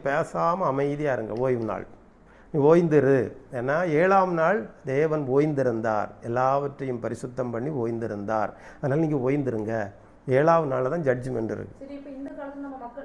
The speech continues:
Speaker 2: நம்ம கடவுள்கிட்ட எப்படி கேட்கணும்?
Speaker 1: இப்போ அவசரப்பட்டு ஒண்ணும் கேட்க முடியாது, ஒண்ணும் நடக்காது. இப்ப ஜெபம் பண்ண சொல்லியாச்சு.
Speaker 2: ஆ.
Speaker 1: அஹ், ஜெபம் பண்ணணும்னா இருபத்தி நாலு மணி நேரம், நாற்பத்தி நாலு மணி நேரம், இன்னும் ப-, வருஷக்கணக்குல ஜெபம், வீட்டை விட்டு போகாம முட்டங்கால் தேஞ்சி எல்லாம் மண்டையெல்லாம் மோதி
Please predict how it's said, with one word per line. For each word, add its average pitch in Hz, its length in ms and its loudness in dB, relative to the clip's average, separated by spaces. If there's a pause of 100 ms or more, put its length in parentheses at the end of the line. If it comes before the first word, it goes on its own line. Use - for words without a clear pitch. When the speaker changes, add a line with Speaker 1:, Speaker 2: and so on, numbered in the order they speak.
Speaker 2:
நம்ம 233 200 -14
கடவுள்கிட்ட 233 280 -14
எப்படி 220 180 -16
கேட்கணும்? 185 440 -16 (540)
Speaker 1:
இப்போ 208 180 2
அவசரப்பட்டு 220 560 8
ஒண்ணும் 202 140 4
கேட்க 170 240 4
முடியாது, 127 280 2
ஒண்ணும் 165 180 4
நடக்காது. 156 320 2
இப்ப 156 140 2
ஜெபம் 190 280 8
பண்ண 190 180 4
சொல்லியாச்சு. 151 600 2
Speaker 2:
ஆ. - 180 -20 (420)
Speaker 1:
அஹ், 143 140 2
ஜெபம் 175 360 6
பண்ணணும்னா 196 480 2 (300)
இருபத்தி 190 360 4
நாலு 196 160 4
மணி 185 160 2
நேரம், 180 280 2
நாற்பத்தி 175 320 4
நாலு 180 160 4
மணி 175 160 2
நேரம், 175 520 2
இன்னும் 175 300 2
ப-, 139 360 6
வருஷக்கணக்குல 175 640 4
ஜெபம், 175 480 0
வீட்டை 175 260 4
விட்டு 175 160 2
போகாம 180 360 4
முட்டங்கால் 175 520 2
தேஞ்சி 170 480 0
எல்லாம் 160 340 0
மண்டையெல்லாம் 170 540 6
மோதி 165 440 2